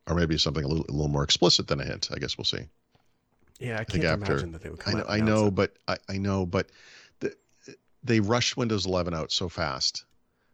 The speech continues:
Speaker 1: I think this would solve the problem, right? I, I, I still stand by this. It, Windows eleven needed another year in the oven.
Speaker 2: Mm-hmm.
Speaker 1: And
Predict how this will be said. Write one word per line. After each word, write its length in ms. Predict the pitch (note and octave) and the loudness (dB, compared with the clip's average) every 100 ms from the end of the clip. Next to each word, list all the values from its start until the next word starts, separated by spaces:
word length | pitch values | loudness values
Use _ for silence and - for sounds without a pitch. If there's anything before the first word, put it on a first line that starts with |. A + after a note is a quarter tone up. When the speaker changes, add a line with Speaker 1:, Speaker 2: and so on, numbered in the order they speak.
| _ - | _ -8
Speaker 1:
I 80 | F2 | -6
think 180 | F2+ | -6
this 200 | - - | -2 -2
would 100 | E2 | 0
solve 180 | - C#2 | -2 -2
the 80 | C2 | -4
problem, 400 | - A#1+ A#1+ A#1 - | -6 -6 -6 -12 -10
right? 260 | C#2+ C#2+ - - E2+ - | -8 -8 -8 -6 -4 -2
I, 120 | D#2+ - | -2 0
I, 140 | F2+ E2 _ _ _ _ _ _ | -2 -2 _ _ _ _ _ _
I 60 | - | -4
still 300 | - - G#2 | 0 4 4
stand 320 | E2+ G2 G2+ G2 | 4 4 4 4
by 120 | E2+ | 2
this. 220 | D#2 - F#2 | 0 0 -2
It, 240 | - F2+ | -6 -4
Windows 300 | G2 G2+ G2+ | 0 2 2
eleven 320 | G#2 F#2+ F2 | 2 2 0
needed 260 | F2+ F2 E2 | -4 -4 -6
another 300 | E2 D#2+ D#2+ | -6 -6 -6
year 240 | D#2+ D#2+ | -4 -4
in 80 | D#2 | -4
the 100 | D2+ | -4
oven. 300 | C2+ B1+ D2 - _ _ _ _ - | -4 -6 -10 -14 _ _ _ _ -10
Speaker 2:
Mm-hmm. 160 | D#3 E2 | -4 0
Speaker 1:
And 320 | D2+ D2 | 0 -2